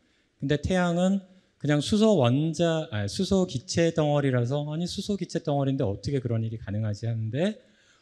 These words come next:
어마어마한 양의 수소 기체 덩어리가 모이면 그 수소 기체가 누르는 중력이 어마어마해서 결국은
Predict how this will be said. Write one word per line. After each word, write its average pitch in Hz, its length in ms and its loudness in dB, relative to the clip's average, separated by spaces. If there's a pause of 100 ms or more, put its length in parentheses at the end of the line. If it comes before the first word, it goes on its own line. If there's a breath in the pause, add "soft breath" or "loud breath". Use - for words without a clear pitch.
(160 soft breath)
어마어마한 202 920 4
양의 143 240 2
수소 143 280 -2
기체 120 440 0
덩어리가 107 460 -2
모이면 95 600 -2 (380 soft breath)
그 143 160 -2
수소 196 320 -2
기체가 147 460 -4
누르는 123 400 -4
중력이 117 480 -2
어마어마해서 127 760 -2
결국은 151 640 0